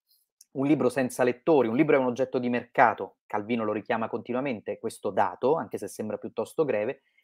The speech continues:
e un libro esiste se c'è qualcuno che lo interroga. E dicevo dell'interattività perché negli ultimi anni alcune serie televisive giocate sulla dimensione interattiva, penso a Bandersnatch, un lungo episodio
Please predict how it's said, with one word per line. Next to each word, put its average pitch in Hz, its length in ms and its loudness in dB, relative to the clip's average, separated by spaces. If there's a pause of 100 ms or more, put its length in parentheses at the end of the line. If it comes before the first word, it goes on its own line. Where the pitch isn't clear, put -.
(160)
e 156 80 -4
un 151 80 2
libro 147 220 6
esiste 131 460 2
se 123 140 -6
c'è - 180 -4
qualcuno 135 460 2
che 123 100 -2
lo 110 80 4
interroga. 101 720 -6
E 185 140 6
dicevo 196 340 4
dell'interattività 139 840 2
perché - 640 -2 (440)
negli 147 180 2
ultimi 170 340 2
anni 101 420 -4 (220)
alcune 214 320 0
serie 151 260 6
televisive 117 800 0
giocate 120 680 4
sulla 139 320 0
dimensione 117 680 -2 (320)
interattiva, 131 800 2
penso 113 300 -2
a - 20 2
Bandersnatch, 120 840 -2
un 113 120 -4
lungo 127 300 2
episodio 113 580 4